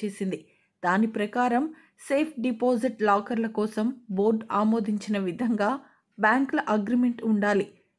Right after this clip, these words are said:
దీనికోసం ఐబీఎం రూపొందించిన మోడల్ లాకర్ విధానాన్ని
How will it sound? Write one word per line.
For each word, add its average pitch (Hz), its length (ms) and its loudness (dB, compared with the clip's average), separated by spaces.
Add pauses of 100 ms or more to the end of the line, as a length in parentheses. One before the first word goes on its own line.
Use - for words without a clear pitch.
(140)
దీనికోసం 262 760 0 (520)
ఐబీఎం 294 560 2 (100)
రూపొందించిన 240 880 2 (160)
మోడల్ 254 460 2
లాకర్ 220 340 0
విధానాన్ని 214 840 0